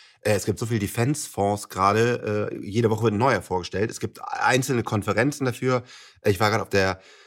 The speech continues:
äh, Bits and Bretzels, das ist eine, eine größere Gründerkonferenz in München. Da war das en vogue, ja. Äh, also auch verrückt,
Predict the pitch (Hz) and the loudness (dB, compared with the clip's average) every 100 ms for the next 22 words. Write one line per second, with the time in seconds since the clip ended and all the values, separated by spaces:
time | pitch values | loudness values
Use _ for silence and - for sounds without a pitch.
0 | _ - 95 92 107 - 90 107 123 - | _ -2 0 2 0 0 0 4 4 4
1 | 120 117 95 95 98 98 98 92 104 101 | 0 0 -4 -2 -2 -2 -6 -6 -2 -2
2 | 101 92 104 139 117 113 104 98 101 101 | -2 -4 0 2 2 0 -4 -2 -2 2
3 | 123 143 - 110 95 85 - - - - | 4 4 2 0 -2 -6 -10 -8 -8 -8
4 | - - - - - 92 90 175 139 - | -10 -8 -10 -10 -6 -4 2 2 2 -2
5 | 92 120 - - - _ - 104 104 101 | -4 -4 -10 -20 -20 _ 4 6 6 2
6 | 104 - 104 - 101 110 180 - | 0 -2 -4 -2 0 2 2 -2